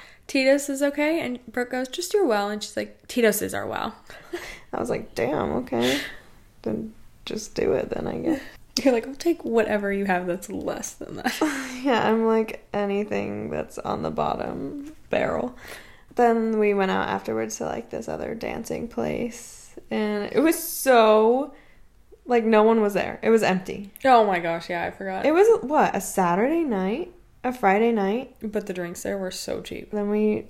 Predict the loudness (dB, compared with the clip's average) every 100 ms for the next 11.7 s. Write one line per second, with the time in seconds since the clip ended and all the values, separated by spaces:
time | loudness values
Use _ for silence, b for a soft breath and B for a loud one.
0 | -6 -4 -2 -2 -2 0 2 2 0 B
1 | B B -2 2 4 4 4 2 -2 0
2 | 0 0 -6 _ -20 -20 -20 -20 _ _
3 | -8 -8 -8 -12 -12 -14 -16 -18 B B
4 | B B _ 2 4 6 6 6 4 2
5 | -2 -6 -20 -20 -20 -20 -20 -20 -20 -14
6 | -2 0 2 0 2 2 0 0 -4 0
7 | 0 2 0 0 2 2 4 2 2 2
8 | 2 2 0 -2 -6 -10 -6 -6 -4 -4
9 | -4 -8 -14 -18 -10 -6 -4 -2 -2 0
10 | 0 0 0 0 0 -2 -4 -4 -6 -4
11 | -4 -4 -4 -8 -8 -10